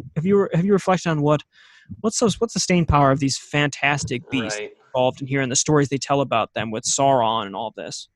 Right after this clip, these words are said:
Speaker 2: Right. Well, part of what I love, uh, part of what I love so much is Tolkien's own appreciation for what, uh,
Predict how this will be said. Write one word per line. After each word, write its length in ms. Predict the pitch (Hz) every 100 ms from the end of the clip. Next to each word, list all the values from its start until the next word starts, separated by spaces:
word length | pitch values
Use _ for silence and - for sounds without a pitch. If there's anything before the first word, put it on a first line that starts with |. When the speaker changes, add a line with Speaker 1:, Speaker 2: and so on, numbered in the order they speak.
| _ _ _ _
Speaker 2:
Right. 320 | 131 117 107 -
Well, 160 | 131 143
part 240 | - 196
of 80 | 220
what 140 | 185
I 60 | 104
love, 340 | 104 107 101
uh, 80 | 98
part 280 | - - 165
of 60 |
what 140 | 120 95
I 60 |
love 220 | 92 98 92
so 240 | - 92
much 440 | 90 95 87 - -
is 280 | 107 95 -
Tolkien's 440 | 135 139 120 90
own 440 | - 104 98 95
appreciation 840 | 98 107 - 110 - 101 95 92 90
for 140 | 98
what, 240 | 98 98 _
uh, 200 | 98 87